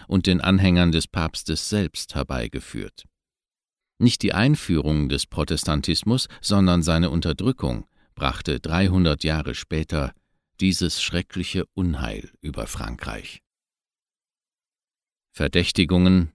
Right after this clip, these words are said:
Misstrauen und Terror drangen nun durch alle Volksschichten.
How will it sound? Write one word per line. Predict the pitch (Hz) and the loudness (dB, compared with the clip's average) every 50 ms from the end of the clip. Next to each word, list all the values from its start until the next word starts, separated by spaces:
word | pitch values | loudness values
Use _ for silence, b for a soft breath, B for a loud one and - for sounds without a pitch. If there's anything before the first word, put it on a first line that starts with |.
| _ | _
Misstrauen | - 87 98 - - - - - 80 80 82 82 82 82 80 76 | 0 2 2 2 0 -2 -4 -4 -2 0 0 0 0 0 0 -2
und | 71 73 71 - - | -2 -4 -6 -6 -6
Terror | - 101 92 82 78 76 71 73 71 | -2 -2 -2 0 0 0 0 0 0
drangen | - 85 85 90 92 87 80 80 | 0 0 2 2 2 2 4 4
nun | 90 101 104 95 85 | 4 6 6 6 4
durch | 85 76 76 - - | 2 0 -2 -4 -4
alle | 78 98 95 90 | -2 -2 -2 -2
Volksschichten. | - - - 98 87 76 - - - - - 60 - - - 76 67 - | -2 -2 -4 -4 -4 -4 -4 -4 -2 -2 -2 -4 -6 -8 -8 -8 -8 -8